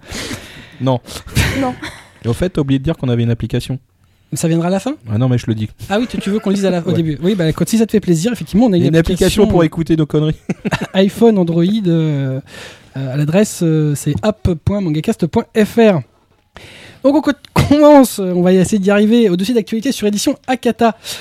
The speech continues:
Speaker 3: Et on va commencer tout de suite. En deux mille un, euh, après avoir quitté, euh, Tonkam, que vous avez créé, vous créez Akata. Euh, pourquoi vous avez débuté la nouvelle aventure Akata en tant que prestataire, essentiellement pour Delcourt,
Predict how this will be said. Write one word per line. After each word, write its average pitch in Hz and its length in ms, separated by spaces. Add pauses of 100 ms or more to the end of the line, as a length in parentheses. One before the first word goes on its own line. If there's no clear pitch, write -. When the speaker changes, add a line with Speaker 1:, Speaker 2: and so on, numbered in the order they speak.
(520)
Speaker 3:
Et 269 320
on 208 60
va 185 100
commencer 185 300
tout - 80
de - 60
suite. 320 340 (920)
En 262 480
deux 151 140
mille 165 160
un, 151 120 (240)
euh, 131 720
après 156 240
avoir 170 180
quitté, 202 380
euh, 135 160
Tonkam, 226 480
que - 160
vous 135 100
avez 135 160
créé, 190 380
vous 165 120
créez 214 200
Akata. 202 400 (260)
Euh, 131 800 (320)
pourquoi 254 560
vous 170 220
avez 185 100
débuté 190 560
la 180 140
nouvelle 175 180
aventure 175 380
Akata 196 520
en 160 120
tant 180 180
que - 140
prestataire, - 580 (100)
essentiellement 151 500
pour 147 200
Delcourt, 143 460